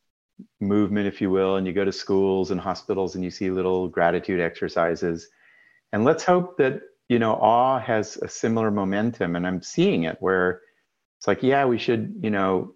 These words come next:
I mean, gardens should be mandatory. In the United, in California, they are working on making sure everybody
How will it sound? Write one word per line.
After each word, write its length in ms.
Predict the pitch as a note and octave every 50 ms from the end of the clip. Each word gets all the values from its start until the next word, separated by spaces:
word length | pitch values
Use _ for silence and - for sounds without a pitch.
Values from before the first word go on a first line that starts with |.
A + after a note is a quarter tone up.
| _ _ _
I 40 | -
mean, 160 | F#2+ G2+ F#2
gardens 460 | F#2 G2+ F#2+ G#2 A2 A2 A2 G#2+ F2+
should 160 | - - G#2 F2+
be 80 | F#2
mandatory. 640 | F2 F2 E2+ E2 E2+ E2 D#2+ - - F2+ F2 E2+ E2+
In 80 | E2+ F2
the 60 | F2+
United, 380 | F#2+ G#2 A2 A2 G#2+ A2 -
in 140 | - G#2+ G2+
California, 800 | - - A#2 A#2+ A#2 A#2 - C3 B2 C3 C3+ A#2 G#2 G#2 F#2+ - - _ _ _ _ _ _ _ _ _ _ _ -
they 140 | G#2+ G#2+ G#2
are 320 | G#2 G2+ G2+ G2+ G2 G2
working 520 | - - G#2+ A#2 C3 C3+ C3 - B2 A2+ A2+
on 600 | - - G2 G2 F#2+ F#2+ F#2+ F#2+ F#2+ F#2+ - -
making 300 | - G#2+ G#2 G2 - A2
sure 180 | - - A2+ -
everybody 800 | - - A2 G#2+ A#2+ A2+ G2+ A2+ G#2 G#2+ G2+ G2+ G2+ G2 G#2 -